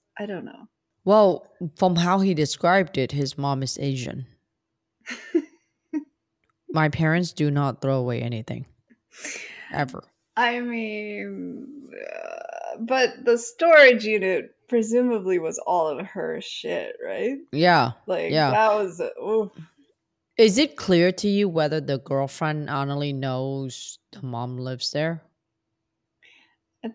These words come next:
Speaker 1: think she does know, but did you catch how he was like, "She has no tolerance for annoyances. If anything annoys her, she's just like, 'No, I'm done.'"
Speaker 2: Yeah, I, I caught it 'cause I was like, "Oh, that's me."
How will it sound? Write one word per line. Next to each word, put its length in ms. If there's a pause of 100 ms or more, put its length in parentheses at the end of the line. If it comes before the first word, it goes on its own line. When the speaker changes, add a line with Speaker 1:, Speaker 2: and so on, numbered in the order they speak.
(180)
Speaker 1:
think 320
she 560
does 460
know, 960 (400)
but 640 (640)
did 200
you 120
catch 300
how 220
he 100
was 180
like, 280 (220)
"She 160
has 200
no 300
tolerance 580
for 160
annoyances. 880
If 160
anything 400
annoys 320
her, 180
she's 280
just 240
like, 280 (200)
'No, 360
I'm 180
done.'" 100
Speaker 2:
Yeah, 240 (100)
I, 180 (160)
I 200
caught 320
it 100
'cause 140
I 100
was 80
like, 120
"Oh, 120
that's 220
me." 240